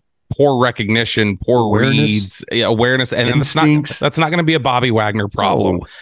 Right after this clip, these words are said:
Speaker 2: hell no.
Speaker 1: Uh, and so I, I do think that because of that,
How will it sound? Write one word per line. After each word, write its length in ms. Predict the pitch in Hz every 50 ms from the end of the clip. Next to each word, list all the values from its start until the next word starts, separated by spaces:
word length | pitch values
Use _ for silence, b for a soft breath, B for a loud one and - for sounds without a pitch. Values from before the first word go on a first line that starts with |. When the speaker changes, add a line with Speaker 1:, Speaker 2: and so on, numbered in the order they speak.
| B -
Speaker 2:
hell 120 | 190 196
no. 60 | - 117
Speaker 1:
Uh, 20 |
and 340 | - 82 117 123 90 - -
so 300 | - - 139 131 123 B B B B B _ _ -
I, 100 | 139 -
I 100 | - 156
do 200 | 156 139 170 208
think 240 | 208 - 180 170 -
that 240 | - 139 - - 104
because 520 | 131 131 117 - - - - 160 180 151
of 140 | 170 151 113
that, 460 | 95 113 104 98 90 78 69 - -